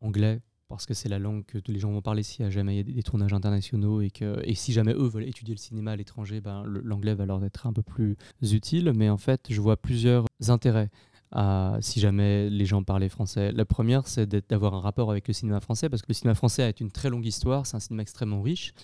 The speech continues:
Mais quand je fais l'expérience de le montrer parfois à des jeunes, ça peut être un peu parfois, euh, compliqué, parce que c'est un cinéma aussi très bavard, qui parle beaucoup.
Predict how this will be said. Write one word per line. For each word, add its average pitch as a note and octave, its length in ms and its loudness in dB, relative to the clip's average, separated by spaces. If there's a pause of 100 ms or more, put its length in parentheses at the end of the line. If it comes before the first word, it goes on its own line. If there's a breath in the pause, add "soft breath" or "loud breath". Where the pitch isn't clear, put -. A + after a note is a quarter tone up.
(100)
Mais A#2+ 60 -4
quand C3 160 2
je A#2 100 4
fais C3 120 0
l'expérience B2 420 0
de A2 80 2
le G#2 80 2
montrer A2 280 -2
parfois A2 540 -4
à G#2 60 -2
des G2 400 -2
jeunes, B2+ 380 0 (180 loud breath)
ça - 180 -2
peut - 120 0
être A#2 180 0
un A2 60 2
peu B2+ 140 2
parfois, A#2+ 420 -2
euh, A#2 340 0
compliqué, C#3 480 -2
parce - 180 -4
que A#2+ 80 -2
c'est A2+ 140 -4
un G#2 80 -2
cinéma A2+ 260 -2
aussi A2 180 -4
très - 200 -2
bavard, A#2 380 -2
qui - 100 -20
parle A2+ 240 -4
beaucoup. A2+ 300 -6